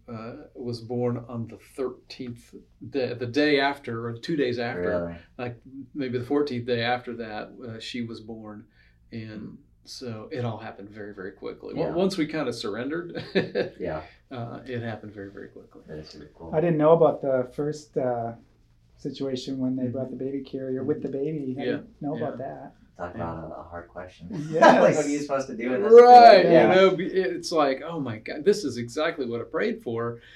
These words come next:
Speaker 1: And, it, you know, when you get it, it's like, "Whoa." But, you know, again, it didn't work out. It just
Speaker 2: Mm-hmm.
Speaker 1: didn't work out. Um, and but it led to the, the next, that next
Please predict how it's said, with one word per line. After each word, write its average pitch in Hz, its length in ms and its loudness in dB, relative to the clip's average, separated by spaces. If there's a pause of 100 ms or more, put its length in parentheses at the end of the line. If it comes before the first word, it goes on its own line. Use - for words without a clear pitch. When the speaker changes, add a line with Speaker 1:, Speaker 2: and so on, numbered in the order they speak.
(260)
Speaker 1:
And, 120 500 -4
it, 143 140 -14
you 123 160 -12
know, 120 180 -6
when 117 140 -6
you 110 100 -10
get 131 240 -8
it, 147 120 -8
it's 120 160 -16
like, - 100 -20 (100)
"Whoa." - 300 -20 (480)
But, 120 320 -6
you 208 60 0
know, 220 100 4
again, 190 280 2
it - 200 -6 (960)
didn't 139 220 -2
work 175 200 -2
out. 143 300 -6 (140)
It 95 100 -14
just 82 200 -10
Speaker 2:
Mm-hmm. 85 100 -8
Speaker 1:
didn't 131 120 -8
work 151 180 -12
out. 175 460 -8
Um, 117 520 -12 (200)
and 110 360 -18 (180)
but 113 140 -8
it 117 120 -8
led 127 300 -6
to 143 100 -6
the, 135 220 -8 (100)
the 117 100 -10
next, 113 460 -14 (720)
that 104 220 -12
next 110 360 -14